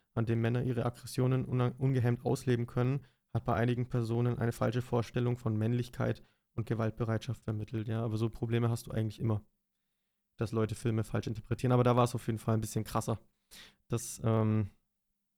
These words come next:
vor allem muss man halt sagen, dass die Intention des Films nicht darin bestand, Gewalt zu verherrlichen oder zu fördern, sondern vielmehr eine kritische Betrachtung der Konsumgesellschaft, der Identität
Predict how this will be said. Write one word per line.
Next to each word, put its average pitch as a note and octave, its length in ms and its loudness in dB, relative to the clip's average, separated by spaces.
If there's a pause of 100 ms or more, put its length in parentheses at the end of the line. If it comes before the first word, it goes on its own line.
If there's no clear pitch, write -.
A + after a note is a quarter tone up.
(440)
vor A#2 220 0
allem B2 400 4
muss A#2+ 180 -2
man B2 100 4
halt A#2 120 2
sagen, A#2 340 2
dass - 300 -4
die A2 420 -4 (1300)
Intention B2+ 960 2
des C3 120 0
Films B2 260 0
nicht B2+ 160 0
darin A#2+ 220 4
bestand, A#2+ 340 0
Gewalt A2+ 300 2
zu - 120 -2
verherrlichen A#2+ 500 0
oder A2+ 160 0
zu - 120 -8
fördern, B2 460 2
sondern A2+ 240 0
vielmehr B2 520 2
eine A2+ 280 2
kritische A#2+ 460 -4
Betrachtung A#2+ 680 -2
der A#2 260 -2
Konsumgesellschaft, B2+ 1080 0
der A#2+ 100 2
Identität A#2+ 640 -2